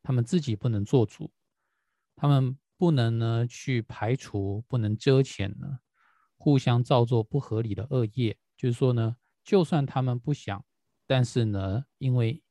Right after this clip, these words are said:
业力跟烦恼、无明、愚痴的一个缘故呢，还是促使着他们呢去造种种的一个恶业，还有升起种种的烦恼。在我们了解这样的一个道理的时候呢，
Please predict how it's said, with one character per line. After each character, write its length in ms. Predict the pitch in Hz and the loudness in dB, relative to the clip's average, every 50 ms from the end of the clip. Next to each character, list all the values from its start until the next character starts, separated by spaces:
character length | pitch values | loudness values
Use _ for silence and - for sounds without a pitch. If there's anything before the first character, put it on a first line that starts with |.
| _ | _
业 200 | - 156 139 131 | -4 0 0 0
力 180 | 123 123 117 110 | 0 -2 -4 -4
跟 200 | - 123 117 117 | -4 -4 -4 -4
烦 340 | - - - 95 98 101 104 | -4 -4 -6 -4 -4 -4 -4
恼、 240 | 95 92 95 107 - _ _ | -4 -4 -6 -10 -14 _ _
无 220 | - 113 110 117 120 | -6 -4 -2 -2 -2
明、 360 | 113 107 104 104 104 120 147 - | -2 -2 -4 -4 -6 -8 -8 -8
愚 160 | 110 104 110 | -6 -6 -6
痴 240 | - - - 143 143 | -8 -6 -4 -4 -2
的 120 | 131 117 | -2 -2
一 120 | 104 98 101 | -4 -6 -6
个 160 | 104 107 104 | -6 -6 -6
缘 220 | 95 95 98 101 | -4 -4 -6 -4
故 220 | 110 - 160 143 117 | -2 0 0 0 0
呢， 180 | 104 101 101 - _ _ _ _ _ _ _ | -2 -4 -8 -10 _ _ _ _ _ _ _
还 160 | - - 113 | -10 -8 -8
是 180 | 107 - - 139 | -4 -2 -2 -2
促 280 | - - - 208 180 151 | -2 0 0 2 2 2
使 180 | - - 101 | 0 -4 -6
着 120 | 90 98 92 | -6 -8 -8
他 200 | - - 117 107 | -6 -4 -4 -2
们 180 | 107 104 98 98 | -2 -4 -4 -6
呢 120 | 98 98 | -8 -8
去 140 | - - 117 | -8 -10 -10
造 240 | - - 120 104 104 | -6 -4 -2 -4 -2
种 200 | - 117 113 113 | -4 -6 -6 -6
种 180 | - 107 101 | -6 -8 -8
的 60 | 95 | -8
一 80 | 95 95 | -10 -10
个 180 | 95 113 113 - | -10 -10 -10 -6
恶 120 | 120 110 104 | -4 -4 -4
业， 280 | 104 101 98 104 107 - _ | -4 -6 -8 -8 -10 -14 _
还 120 | - 117 | -10 -10
有 80 | 107 92 | -10 -10
升 220 | - - 127 123 | -6 -4 -4 -4
起 160 | 123 - 104 95 | -2 -4 -6 -8
种 180 | - 110 110 110 | -8 -8 -6 -6
种 120 | 104 95 | -6 -8
的 80 | 92 87 | -8 -10
烦 260 | - - 92 98 98 | -10 -10 -8 -8 -6
恼。 200 | 95 90 101 - _ _ _ _ _ _ _ _ _ _ _ _ _ | -8 -8 -10 -14 _ _ _ _ _ _ _ _ _ _ _ _ _
在 160 | - 170 165 | 2 4 4
我 80 | 151 127 | 6 4
们 160 | 117 117 113 | 2 2 0
了 200 | 110 107 123 147 | 2 2 2 2
解 140 | 139 131 107 | 2 2 0
这 120 | - - 123 | 0 0 -2
样 140 | 110 104 | -2 -2
的 80 | 98 95 | -4 -8
一 80 | 98 98 | -8 -8
个 140 | 104 104 | -8 -4
道 200 | - - 135 123 | 0 2 2 2
理 140 | 110 95 98 | 0 -2 -6
的 140 | 101 120 120 | -8 -10 -12
时 200 | - - - 107 | -12 -10 -8 -6
候 240 | 107 - 139 123 113 | -2 0 0 0 2
呢， 220 | 107 117 127 131 | 0 0 -2 -2